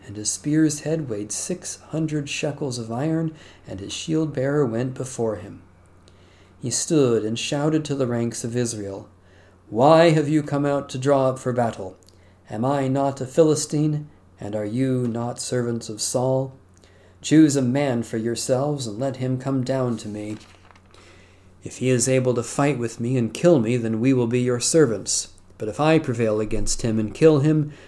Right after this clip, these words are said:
then you shall be our servants and serve us." And the Philistine said,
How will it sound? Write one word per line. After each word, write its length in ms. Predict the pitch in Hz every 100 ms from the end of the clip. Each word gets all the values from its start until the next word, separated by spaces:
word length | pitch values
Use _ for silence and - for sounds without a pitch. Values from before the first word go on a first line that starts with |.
| - -
then 200 | 98 107
you 120 | 123
shall 200 | 120 120
be 160 | 120 127
our 260 | 165 135
servants 680 | - 101 95 98 92 - - -
and 180 | - 104
serve 340 | - 110 101 110
us." 480 | 110 - - - - - - - - - - - - - - - - - - _ -
And 80 | 98
the 60 |
Philistine 580 | - 151 139 - - 101
said, 400 | - 107 98 98